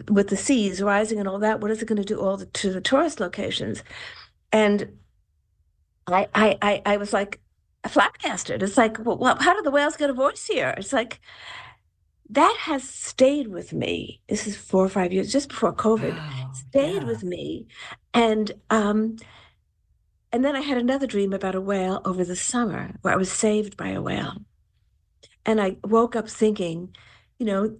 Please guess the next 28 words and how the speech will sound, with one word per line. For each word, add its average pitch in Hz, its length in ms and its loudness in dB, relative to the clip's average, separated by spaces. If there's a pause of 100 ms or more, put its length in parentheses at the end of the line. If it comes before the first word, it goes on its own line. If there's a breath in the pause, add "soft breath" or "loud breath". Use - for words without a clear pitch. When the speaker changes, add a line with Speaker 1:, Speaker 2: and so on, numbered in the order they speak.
(140)
Speaker 1:
the 240 120 6
whales 302 360 2
are - 20 -8
gonna 254 160 0
save 247 400 0
us. 202 420 -4
We 226 160 4
save 247 360 0
the 196 80 -4
whales. 196 380 0
The 190 80 -4
whales 214 260 0
are 214 40 -8
gonna 180 180 -4
save 185 280 -2
us. 180 260 -2
And, 185 160 -4 (400 loud breath)
and 208 80 8
around 269 460 4
that 247 240 -4
time, 220 380 0
forty-five 226 880 0 (400 soft breath)
whales 190 460 2
around 190 180 -2
the 175 80 -2
New 185 80 -2
York 180 280 -4
area 175 600 -2